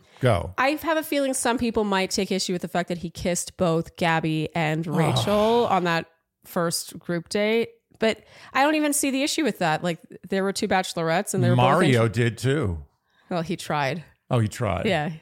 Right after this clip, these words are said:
Speaker 1: Yeah, he tried.
Speaker 2: I think the only person who ever kissed both of them was Logan.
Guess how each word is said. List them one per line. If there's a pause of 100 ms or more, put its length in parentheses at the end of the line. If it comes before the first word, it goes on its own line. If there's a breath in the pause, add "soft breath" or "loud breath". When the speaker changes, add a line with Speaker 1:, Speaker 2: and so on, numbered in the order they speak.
Speaker 1:
Yeah,
he
tried.
Speaker 2:
I
think
the
only
person
who
ever
kissed
both
of
them
was
Logan.